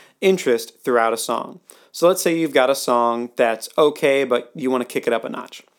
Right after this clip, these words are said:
You get a P D F with twenty-five great ideas for your arrangement, ways to keep people's attention, a couple of sentences about why that arrangement trick works and how to implement it, and then a song from the radio that uses that trick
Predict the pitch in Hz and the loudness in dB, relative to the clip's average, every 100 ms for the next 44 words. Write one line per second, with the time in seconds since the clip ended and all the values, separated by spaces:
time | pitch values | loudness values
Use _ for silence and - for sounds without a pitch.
0 | - - - 143 160 151 - 214 151 139 | -20 -20 -8 2 2 2 -2 2 2 2
1 | 127 - 160 175 175 147 139 131 135 147 | -4 -4 -2 0 0 -2 0 0 2 0
2 | 120 117 117 - 131 120 117 110 107 127 | 0 -2 -2 0 0 0 -2 -4 -6 -8
3 | - 160 120 123 135 143 - 151 151 139 | -8 -4 0 2 0 -4 -6 -8 -6 -4
4 | 147 143 - 110 - 127 160 _ _ - | -4 -4 -6 -8 -8 -14 -16 _ _ -20
5 | - - - 165 180 175 185 175 160 151 | -20 -20 -10 0 2 4 2 0 -2 -4
6 | 143 120 113 - 110 120 131 147 135 123 | -4 -2 -2 -2 0 2 4 2 0 0
7 | 123 123 123 98 117 120 120 170 - - | 0 -4 -8 -8 -10 -4 -4 -4 -6 -14
8 | _ - 113 113 110 139 135 156 170 175 | _ -10 -2 -2 -2 -4 -4 -4 -4 -2
9 | 190 190 - _ - 135 131 123 - 156 | -2 -4 -16 _ -4 -2 0 0 0 0
10 | 151 147 131 120 120 123 120 113 113 120 | 0 -2 -2 0 0 0 0 0 -2 -6
11 | 117 151 143 117 117 - - 120 110 | -4 -4 -4 -2 -2 -2 -2 -2 -2